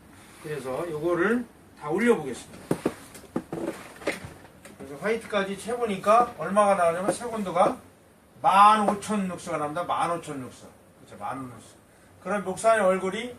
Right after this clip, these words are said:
엄청나게 차게 나오겠죠? 차게 나옵니다. 그죠? 그러다 보니까 교회 같은 데 알지비, 더블유에이를 쓰던, 알지비를 쓰던 세곤도가 너무 차기 때문에 목사님 영상이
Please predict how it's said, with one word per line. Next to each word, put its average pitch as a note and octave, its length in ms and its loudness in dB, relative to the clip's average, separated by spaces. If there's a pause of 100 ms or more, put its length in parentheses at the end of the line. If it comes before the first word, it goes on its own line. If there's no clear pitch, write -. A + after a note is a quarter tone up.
엄청나게 A#3+ 600 -4
차게 B3+ 260 -6
나오겠죠? F#3+ 580 -2 (640)
차게 A3 200 -4
나옵니다. D#3 580 -2 (120)
그죠? C#3+ 260 -10 (800)
그러다 G3 240 0
보니까 G3+ 500 4 (400)
교회 G#3 200 0
같은 A3 240 2
데 G3 60 -2
알지비, A3 1080 -2 (180)
더블유에이를 A#3 560 -2
쓰던, - 260 -10
알지비를 G#3+ 540 -2
쓰던 G#3+ 460 -2 (440)
세곤도가 B3+ 500 -4
너무 A#3 300 0
차기 A3+ 280 -2
때문에 G#3 220 0
목사님 F#3+ 420 -2
영상이 F#3+ 480 -2